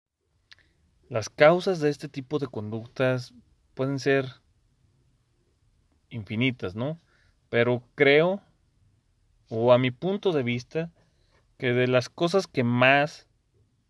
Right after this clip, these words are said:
nos pueden provocar un autosabotamiento son, por ejemplo, el típico temor al qué dirán los demás, al cumplir las expectativas de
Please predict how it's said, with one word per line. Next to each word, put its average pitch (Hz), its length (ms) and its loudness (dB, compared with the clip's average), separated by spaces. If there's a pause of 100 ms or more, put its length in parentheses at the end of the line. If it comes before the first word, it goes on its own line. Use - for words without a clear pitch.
(640)
nos 110 240 -10
pueden 135 580 0 (1160)
provocar 120 680 2
un 120 280 -6 (140)
autosabotamiento 123 1400 -2 (720)
son, 160 420 -4 (1300)
por 139 200 -2
ejemplo, 139 400 -4
el 131 140 -4
típico 175 580 -4
temor 123 440 0 (840)
al 110 180 -8
qué 143 160 -2
dirán 143 300 2
los 131 100 -8
demás, 95 420 -8 (440)
al 123 200 -4
cumplir 151 680 -2 (480)
las 123 220 -2
expectativas 151 880 0
de 131 360 -2